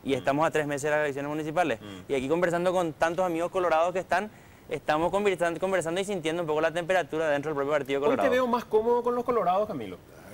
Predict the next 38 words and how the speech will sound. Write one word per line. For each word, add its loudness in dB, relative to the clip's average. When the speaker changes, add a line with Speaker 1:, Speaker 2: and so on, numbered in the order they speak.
Speaker 1:
Es -2
que 0
lo 4
que 4
pasa 2
es 2
que 2
me 2
hicieron 2
sentar 2
acá 4
al 2
lado 4
de 4
Estigarribia, 4
pues. 4
Porque 4
estaba 4
allí 0
escuchando 4
y 2
Beto 4
sale 2
a 4
contar 4
intimidad 2
de 2
época 2
de 2
facultad. 2
No 0
se 2
puede 4
eso. 0
Speaker 2:
Mm. -12
Bueno. -4
¿Vos 4
entonces 0